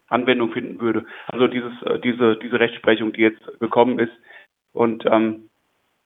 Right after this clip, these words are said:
je nachdem, wie sich die Kämpfe und die Kampfhandlungen dort verändern in der Zukunft. Im Moment bekommt ja im-, eigentlich jeder noch aus Syrien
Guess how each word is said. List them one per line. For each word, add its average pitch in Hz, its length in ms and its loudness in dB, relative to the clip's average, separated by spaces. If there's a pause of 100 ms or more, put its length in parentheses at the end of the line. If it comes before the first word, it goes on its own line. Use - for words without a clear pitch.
(100)
je 143 120 0
nachdem, 131 300 2
wie 139 80 0
sich - 120 -8
die 123 100 -10
Kämpfe 123 320 0
und 110 140 0
die 110 80 -6
Kampfhandlungen 117 560 -2
dort 107 240 0
verändern 104 400 0
in 98 80 -10
der 95 120 -6
Zukunft. - 520 -20
Im 113 80 -4
Moment 120 300 0
bekommt 127 300 -2
ja 110 120 6
im-, 110 160 -4
eigentlich 117 440 -2
jeder 120 340 0
noch 113 200 0
aus 110 180 0 (100)
Syrien 117 440 -2